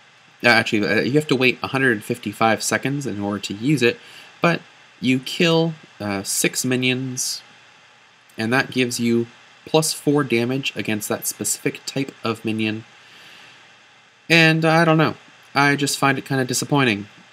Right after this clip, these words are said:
because why would you want specifically damage against minions when you could have either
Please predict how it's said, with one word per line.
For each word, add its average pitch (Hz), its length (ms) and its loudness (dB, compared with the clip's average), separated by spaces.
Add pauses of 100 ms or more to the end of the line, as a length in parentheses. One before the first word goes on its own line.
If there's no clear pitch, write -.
(280)
because 120 720 0 (140)
why 117 140 0
would 151 300 0
you 151 80 2
want 139 260 -2
specifically - 840 -2
damage 117 640 0
against 101 460 -4
minions 101 540 -2
when 107 120 -2
you 113 80 0
could 123 200 0
have 107 260 -4
either 107 380 0